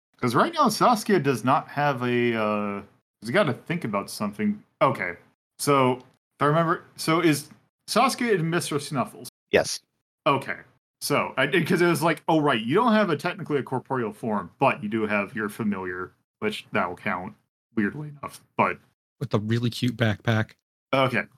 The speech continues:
Speaker 1: So, so, um, so with that being said, uh, Carnival, you need to, um, 'cause what, it is two stress, I think?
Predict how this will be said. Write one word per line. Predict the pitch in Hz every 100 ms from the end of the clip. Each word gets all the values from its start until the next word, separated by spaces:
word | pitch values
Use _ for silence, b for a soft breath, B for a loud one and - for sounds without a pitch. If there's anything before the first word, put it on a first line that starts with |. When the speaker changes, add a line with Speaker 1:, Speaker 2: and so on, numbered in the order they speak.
| _ _ -
Speaker 1:
So, | - 131 101 - b b _ -
so, | - 156 160 151
um, | 135 135 131 131 127 123 - _ _ _ _ -
so | - 131 127
with | 120 107
that | 185 139
being | 139 117
said, | - 92 90 - _ 214
uh, | 208 202 202 107 208 _ _ _
Carnival, | - 143 143 127 123
you | 120 123 123
need | 123 120 107
to, | - 123 120 117 117 117 123 117 113 - - - -
um, | 110 107 104 101 101 98 - _ - -
'cause | 107
what, | 101 98 104
it | 98
is | 95 -
two | - - 107 117 139
stress, | 147 - 180 208 214
I |
think? | 208 233 269